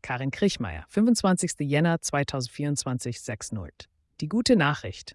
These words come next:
Sogenannte Zombie-Viren haben ihren Namen nicht deshalb, weil sie Menschen in Zombies verwandeln. Sie selbst sind die Untoten, die zigtausend Jahre im Eis überdauern und dann wieder zum Leben erwachen können. Die Gletscher im Gebirge,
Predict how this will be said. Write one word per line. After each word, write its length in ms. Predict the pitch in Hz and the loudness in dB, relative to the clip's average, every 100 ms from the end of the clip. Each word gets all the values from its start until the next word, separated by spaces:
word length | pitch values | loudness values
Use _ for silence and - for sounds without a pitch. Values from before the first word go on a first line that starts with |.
| _ | _
Sogenannte 640 | - 170 170 170 165 160 147 | -2 0 4 4 4 2 2
Zombie-Viren 760 | - 180 190 170 180 190 180 | 4 6 4 4 4 4 4
haben 220 | 156 160 | 2 2
ihren 240 | - 151 147 | 2 2 4
Namen 340 | 147 170 165 | 6 6 6
nicht 240 | 196 - | 4 4
deshalb, 420 | 156 165 185 175 - | 4 4 4 2 2
weil 140 | 139 | 0
sie 100 | 139 | 2
Menschen 380 | 139 156 - - | 4 4 2 0
in 140 | 135 | 0
Zombies 440 | - 151 143 101 - | 0 0 0 -2 -6
verwandeln. 600 | 107 95 101 87 82 92 _ _ _ | -6 -6 -6 -6 -8 -12 _ _ _
Sie 160 | - 139 | -4 2
selbst 560 | 151 156 175 - - - | 6 6 6 -4 -10 -4
sind 220 | 143 139 | -2 -2
die 100 | 131 | -2
Untoten, 680 | 151 147 - 92 90 85 - _ - | 0 0 0 -6 -8 -12 -14 _ -8
die 100 | 139 | 0
zigtausend 640 | 247 - - 196 190 175 | 0 2 6 6 6 6
Jahre 300 | 160 160 160 | 6 6 4
im 140 | 127 - | 0 0
Eis 280 | 143 175 - | 2 2 0
überdauern 720 | 143 131 143 165 190 208 208 - | -2 0 2 4 2 0 -4 -6
und 200 | 143 151 | -2 0
dann 200 | 160 160 | 2 2
wieder 200 | 160 151 | 0 0
zum 180 | 151 | 0
Leben 280 | 139 143 131 | 2 2 2
erwachen 360 | 98 101 92 101 | -4 -8 -10 -12
können. 400 | - 85 80 87 _ _ _ _ _ | -10 -12 -12 -14 _ _ _ _ _
Die 80 | 147 | 0
Gletscher 360 | 156 196 - 160 | 4 6 6 4
im 120 | 143 | 2
Gebirge, 560 | 127 156 160 165 160 | 2 4 4 4 0